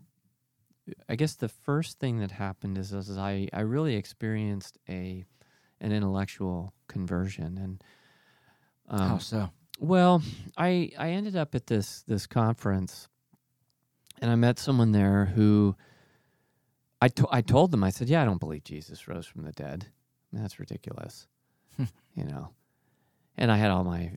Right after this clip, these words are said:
Speaker 1: you know, very intelligent and smart, naturalistic, rationalist answers.
Speaker 2: And th-, what kind of conference was this?
Speaker 1: Well, it was, it was a conference that was run through the Acton Institute. So it was
Speaker 2: Okay.
Speaker 1: more on, like, kinda like social ethics and,
Speaker 2: Okay.
Speaker 1: and, uh, liberty and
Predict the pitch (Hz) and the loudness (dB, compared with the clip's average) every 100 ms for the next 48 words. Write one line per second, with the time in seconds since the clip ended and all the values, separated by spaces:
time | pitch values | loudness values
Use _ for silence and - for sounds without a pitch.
0 | - 95 85 82 85 82 80 87 80 80 | -8 -6 -4 -6 -6 -6 -8 -8 -8 -8
1 | 95 80 - - 82 67 - - - 95 | -10 -12 -16 -12 -10 -10 -14 -20 -14 -12
2 | 87 - 87 80 85 - 92 _ _ - | -12 -10 -8 -8 -10 -10 -10 _ _ -10
3 | 90 92 - 87 87 82 - - 95 - | -8 -8 -10 -8 -6 -8 -12 -10 -10 -10
4 | 80 98 _ - 143 147 143 156 180 147 | -10 -12 _ -2 2 2 4 2 4 2
5 | - 120 165 240 262 - 277 - 302 - | 0 0 0 -4 -10 -10 -10 -10 -12 -14
6 | _ _ _ _ _ 214 214 202 202 190 | _ _ _ _ _ 2 6 6 6 6
7 | 190 - - 180 170 180 - 269 285 202 | 4 2 0 2 2 0 0 -2 -2 -2
8 | - 135 131 131 131 131 107 104 - 98 | 0 0 2 2 2 0 2 0 -2 -2
9 | 107 - - - 90 - 110 127 117 147 | -2 -4 -12 -8 -8 -2 0 0 0 2
10 | 156 143 113 98 92 - 92 90 85 - | 4 4 4 0 -4 -6 -6 -4 -8 -8
11 | 101 92 - 90 87 - 87 - - 87 | -8 -6 -6 -8 -8 -8 -12 -12 -8 -2
12 | 101 - 85 - - _ - 95 92 95 | -2 -4 -10 -12 -20 _ -10 -6 -6 -6
13 | 92 85 85 85 - 101 107 101 95 98 | -8 -6 -6 -6 -4 0 2 2 2 2
14 | 98 95 90 87 | 0 0 -2 -8